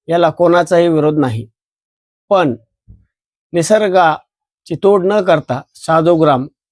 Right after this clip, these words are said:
उभा करावा, असे सर्व निसर्गप्रेमी, मुक्या प्राण्यांवरती प्रेम करणारे सर्वच धर्मीय लोक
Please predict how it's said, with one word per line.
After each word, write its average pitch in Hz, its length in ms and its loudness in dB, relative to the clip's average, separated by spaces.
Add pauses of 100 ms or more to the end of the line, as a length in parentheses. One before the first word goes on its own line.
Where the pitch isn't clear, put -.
(140)
उभा 156 300 -2 (420)
करावा, 131 400 0 (580)
असे 160 240 -4
सर्व 196 460 0 (580)
निसर्गप्रेमी, 160 840 0 (1000)
मुक्या 151 240 2
प्राण्यांवरती 147 840 0
प्रेम 156 300 0
करणारे 131 440 -2 (1300)
सर्वच 196 540 0 (160)
धर्मीय 143 440 -2
लोक 120 260 -6